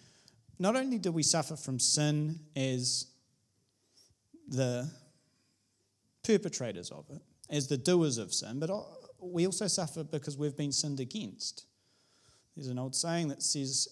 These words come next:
"Hurt people hurt people." We're stuck and trapped in a cycle where bad stuff happens and cause us to, to react in bad ways. And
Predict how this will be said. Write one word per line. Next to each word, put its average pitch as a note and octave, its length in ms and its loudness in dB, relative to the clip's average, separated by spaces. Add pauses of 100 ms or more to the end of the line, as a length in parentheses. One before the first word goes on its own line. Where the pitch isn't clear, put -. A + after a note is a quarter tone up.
"Hurt F3 200 2
people D3+ 320 -2
hurt D3 260 0
people." - 360 -10 (1500)
We're E3+ 200 4
stuck - 500 4
and C3+ 140 -8
trapped - 420 -2
in B2 80 -4
a A#2 60 -4
cycle C3+ 640 -4
where A2 320 -4 (880)
bad F3 260 -2
stuff C#3+ 300 2
happens B2+ 640 -8 (420)
and B2 100 -10
cause D3+ 300 -4
us C3+ 200 -2
to, B2+ 140 -10 (180)
to A#2 100 -6
react C3 400 -6
in A2+ 100 -6
bad A#2 300 -4
ways. B2 420 -8 (3750)
And D3+ 320 -2